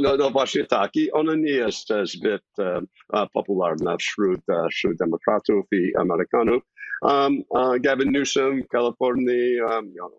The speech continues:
oczywiście on ma szansę. A Pete Buttigieg, e, to jest, e, no, bardzo, e, ciekawa możliwość. E, a on jest, e, e, naszym sekretarzem, e,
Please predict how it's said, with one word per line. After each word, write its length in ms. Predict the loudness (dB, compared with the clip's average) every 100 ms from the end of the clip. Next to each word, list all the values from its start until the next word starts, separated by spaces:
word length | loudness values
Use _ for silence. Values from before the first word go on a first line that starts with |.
| -16 -14
oczywiście 440 | -10 -6 -6 -4
on 160 | -2 0
ma 140 | -2
szansę. 380 | -2 -2 -2 -2 -4 -16 -8
A 140 | -2 -2
Pete 340 | 0 0 -2 -6 -2
Buttigieg, 640 | 0 0 0 0 0 0
e, 160 | -2 0
to 120 | 0
jest, 320 | 0 -2 -2
e, 240 | 0 0 -2
no, 100 | -2
bardzo, 460 | -2 -2 0 0 -2 -6 _ _ -4
e, 140 | -2
ciekawa 440 | -2 0 0 0
możliwość. 880 | -2 -2 -2 -2 0 0 0 -4 0
E, 180 | 0 0 -4 -20 -6
a 220 | -2 0
on 180 | 2 2
jest, 440 | 2 0 -4 -2
e, 40 | 0
e, 300 | 2 0 -2 -2 -2 -2 -4 -4
naszym 560 | -4 -4 -4 -2 -2 -2 -2
sekretarzem, 880 | -2 -2 -2 0 0 2 2 2 0 _ -20 _
e, 20 | -2